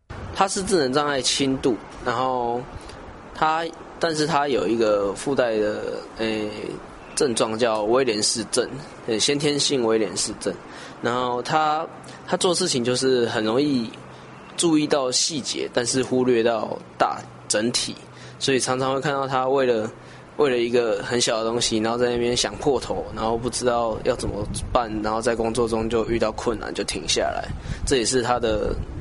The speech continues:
他最大的障碍，然后在我们这边要训练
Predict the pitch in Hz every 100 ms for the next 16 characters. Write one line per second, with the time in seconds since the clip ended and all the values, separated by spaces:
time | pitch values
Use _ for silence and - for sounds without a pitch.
0 | - - - - 131 135 - - 147 127
1 | 131 120 107 107 120 107 110 107 110 117
2 | 117 127 113 104 113 110 117 110 120 -
3 | - - 113 110 104 - - 127 104 104
4 | 90